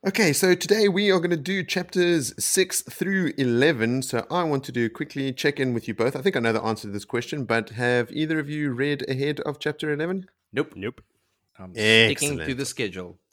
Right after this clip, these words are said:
Speaker 2: This has, uh, been an exciting read for me because I, the only thing that I could vaguely remember is that there was a wolf man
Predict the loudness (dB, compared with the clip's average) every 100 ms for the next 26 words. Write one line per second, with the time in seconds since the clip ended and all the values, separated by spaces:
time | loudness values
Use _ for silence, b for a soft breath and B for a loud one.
0 | b b b b -8 -6 -4 -4 -4 -6
1 | -4 -2 -2 -4 -6 -6 -6 -8 -10 -10
2 | -6 -8 -8 -12 -12 -12 -14 -14 -12 -14
3 | -16 -14 -8 -6 -6 -8 -8 -8 -10 -6
4 | -6 -6 -8 -10 -6 -6 -6 -8 -8 -8
5 | -8 -8 -10 b b b -10 -6 -6 -6
6 | -10 -6 -6 -4 -8 -8 -10 -8 -8 -8
7 | -10 -14 -16